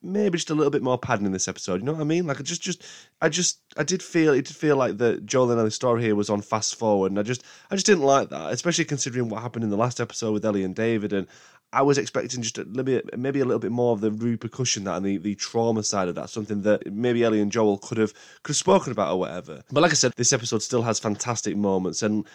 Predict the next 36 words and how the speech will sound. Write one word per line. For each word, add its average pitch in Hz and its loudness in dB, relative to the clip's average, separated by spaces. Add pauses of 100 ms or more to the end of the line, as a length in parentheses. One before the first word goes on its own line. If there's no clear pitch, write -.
(160)
the 107 -2
dialogue 131 4
between 110 -4
Joel 104 2
and 101 0
Ellie 107 2
again 104 -2
is 85 -10
so, 107 -4
so 95 0
good. 98 -2
I 95 -2
can't 110 -2
wait 101 -2
to - -12
kind 101 -4
of 92 -10 (400)
talk 107 4
more 107 2
about 95 -2
that 95 -4
in 95 -8
just - -6
a 95 -12
tick - -2
and 95 -8
stuff. 104 -4
But 104 2 (320)
this 139 2
episode, 127 0
as 107 -4
I - -4
say, 104 0
as 101 -2
finales 113 0
go, 101 2